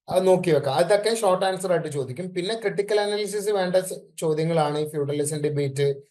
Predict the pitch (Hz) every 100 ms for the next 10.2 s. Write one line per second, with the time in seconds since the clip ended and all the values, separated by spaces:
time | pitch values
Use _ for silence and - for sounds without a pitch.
0 | _ _ 143 151 156 151 156 143 147 147
1 | 143 143 135 135 - 143 139 160 170 135
2 | 127 123 117 - - _ _ _ _ _
3 | 185 226 226 196 196 202 214 196 202 208
4 | 185 196 185 175 165 170 175 170 185 180
5 | - _ _ 156 156 156 156 160 165 170
6 | 160 151 170 170 160 156 151 - 156 170
7 | 165 160 160 160 160 175 202 190 175 175
8 | 151 151 151 151 139 139 127 123 123 -
9 | 131 131 131 139 147 127 117 - 139 -
10 | _